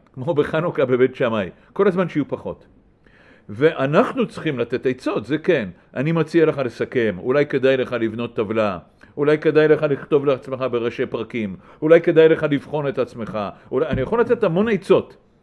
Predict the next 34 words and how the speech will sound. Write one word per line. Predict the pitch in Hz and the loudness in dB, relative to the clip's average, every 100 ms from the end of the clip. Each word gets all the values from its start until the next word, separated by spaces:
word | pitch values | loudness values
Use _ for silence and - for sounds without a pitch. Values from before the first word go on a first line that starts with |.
| - _ - | -20 _ -2
אבל | 127 147 | 0 2
אלו | 160 220 | 4 6
עצות | 185 139 180 175 | 4 0 0 0
של | 180 143 | 0 -2
עמל, | 107 117 127 110 85 80 _ - | -4 -2 0 0 -4 -10 _ -4
ולא | 104 131 214 | 2 4 4
עצות | 175 156 - 214 214 208 | 4 0 2 6 6 4
של | 175 | -4
איך | - 185 | -4 0
לעקוף | 165 156 185 170 | 0 2 0 0
את | - | -2
העמל. | 107 95 85 80 - - | -6 -4 -8 -10 -16 -14
"בוא | 123 175 | 2 2
אני | 175 | 2
אשים | 165 180 | -2 -2
לך | 170 | -4
מוזיקה, | 160 170 160 165 | 0 0 0 0
בוא | 156 170 | 2 2
אני | 165 | 2
אשים | 165 170 | -4 -6
לך | 160 | -6
חימום, | - 165 180 196 156 | -4 -2 2 2 4
בוא | 190 196 | 6 6
אני", | 196 185 - - | 4 0 -4 -6
איזה | 160 180 | 0 2
מסכן, | 170 165 - 233 277 269 | 2 -2 -2 6 8 8
הוא | |
צריך | 175 233 | 2 -2
עכשיו | 220 202 214 | -4 -2 0
חצי | 190 202 254 | -2 -2 -4
שעה | 220 208 | 0 2
ללמוד, | 202 214 190 | 2 2 0
בדיוק | 254 330 320 | 2 2 2
הפוך. | 294 320 277 151 - | -2 2 2 0 -10